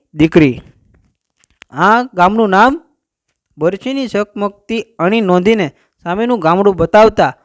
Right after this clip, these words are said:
બારવટિયાઓએ પોતાના સાથીઓને ચાલતે ઘોડે પ્રશ્ન પૂછ્યો, "ઈ ગામ બેડકી આપા?" અને બેડકી એટલે તો બે વાતે ઘી કેળા.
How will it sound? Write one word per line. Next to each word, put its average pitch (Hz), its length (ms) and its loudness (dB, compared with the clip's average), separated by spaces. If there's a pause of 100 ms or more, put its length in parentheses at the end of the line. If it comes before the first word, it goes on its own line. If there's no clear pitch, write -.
(240)
બારવટિયાઓએ 202 800 2
પોતાના 226 720 -6
સાથીઓને 202 720 -2 (480)
ચાલતે 208 440 -2
ઘોડે 190 360 2 (320)
પ્રશ્ન 190 420 2
પૂછ્યો, 151 500 -6 (1700)
"ઈ 233 160 2
ગામ 254 300 4
બેડકી 202 600 -2 (160)
આપા?" 208 460 0 (160)
અને - 400 -20
બેડકી 170 400 0
એટલે 262 420 0 (440)
તો 233 100 -4
બે 208 360 4
વાતે 208 400 0
ઘી 202 480 -6
કેળા. 156 400 -4